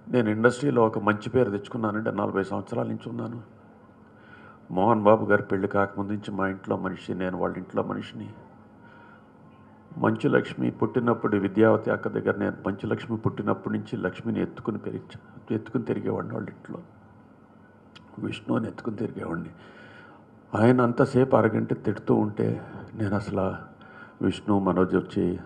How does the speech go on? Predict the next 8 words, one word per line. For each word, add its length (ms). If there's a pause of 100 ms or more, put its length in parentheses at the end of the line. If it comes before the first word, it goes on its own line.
"అంకుల్, 320
అంకుల్, 260
ప్లీజ్ 320
అంకుల్, 360
ఏమనొద్దు, 520
మీరు 180
తిరిగి 340
ఏమనొద్దు, 600